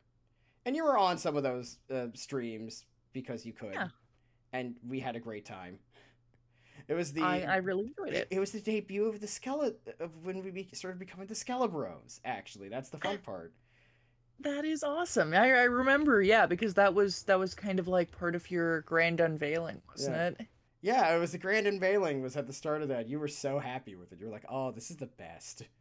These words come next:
Speaker 2: It was delightful. I was so happy. You have, like, a great avatar. <gasps>
Speaker 1: I'm so happy with the skeleton design.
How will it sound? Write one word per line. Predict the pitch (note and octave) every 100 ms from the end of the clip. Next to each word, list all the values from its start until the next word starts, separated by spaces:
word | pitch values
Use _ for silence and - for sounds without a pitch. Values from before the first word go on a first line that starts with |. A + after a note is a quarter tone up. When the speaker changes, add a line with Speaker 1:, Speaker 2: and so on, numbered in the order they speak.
| _ _ _
Speaker 2:
It | E4 F4+
was | G#4+
delightful. | - G#4 G4+ A#4+ A#4+ - E3
I | C#3 A#3+
was | E4
so | - F#4+ F#4+
happy. | D#4+ E3+ D3+ D3
You | D3+ F#3+
have, | C#4 D4 C4
like, | G#3 -
a |
great | G#3+ G#3 G3+ G3 G3 F#3+ -
avatar. | E3+ D#3 D#3+ D#3+ C#3 B2+ C3+ G#3+ D#4
<gasps> | C#4+ - -
Speaker 1:
I'm | G3 A#3+
so | - C#4+
happy | C4+ A#3 G#3 F#3+ E3
with | C3+ C3 B2
the | A2+
skeleton | - C3 B2+ B2 A2
design. | G#2 A2 G#2